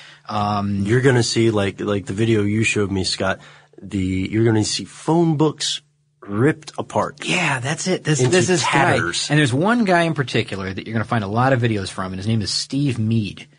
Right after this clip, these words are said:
Speaker 2: M E A D E. A
Speaker 1: Yeah.
Speaker 2: big shout out to you, Steve,
Speaker 1: Yeah,
Speaker 2: by the way.
Speaker 1: exactly. This is really cool what Steve
Speaker 2: Yeah.
Speaker 1: does. And he, he doesn't do this professionally, he points out.
Speaker 2: Mm-hmm.
Speaker 1: Uh,
Speaker 2: Mm-hmm.
Speaker 1: Steve Meade,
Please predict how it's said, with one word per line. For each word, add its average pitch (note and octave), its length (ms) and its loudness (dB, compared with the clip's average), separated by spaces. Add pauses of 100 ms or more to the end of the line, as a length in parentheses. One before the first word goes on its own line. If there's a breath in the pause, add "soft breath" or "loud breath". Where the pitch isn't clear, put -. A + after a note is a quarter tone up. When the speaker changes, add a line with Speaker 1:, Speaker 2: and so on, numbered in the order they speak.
Speaker 2:
M D3 320 6
E C3+ 300 0
A B2 240 2
D A2 580 0
E. G2+ 40 0
A A2 40 0
Speaker 1:
Yeah. A2 100 0
Speaker 2:
big E3 180 4
shout D3+ 300 4
out B2+ 160 4
to - 120 -6
you, A#2+ 160 2
Steve, F2 420 -6
Speaker 1:
Yeah, B2 220 2
Speaker 2:
by - 60 -
the F#2+ 40 -2
way. A2 120 2
Speaker 1:
exactly. G2+ 260 -2
This D3+ 220 -2
is B2 120 -2
really C3+ 240 2
cool B2 260 -2
what F#2+ 120 -4
Steve A2+ 160 0
Speaker 2:
Yeah. G#2 220 2
Speaker 1:
does. F#2+ 100 -6
And G#2+ 100 -2
he, B2+ 100 0
he C#3+ 180 -2
doesn't G3+ 240 0
do F#3 100 0
this F3 120 -6
professionally, D#3 580 -4
he G2 100 -4
points F#2 340 -6
out. D#2 200 -6 (180)
Speaker 2:
Mm-hmm. A2 420 2
Speaker 1:
Uh, G2+ 160 -4
Speaker 2:
Mm-hmm. G#2 100 0
Speaker 1:
Steve G#2 280 0
Meade, C#3+ 460 0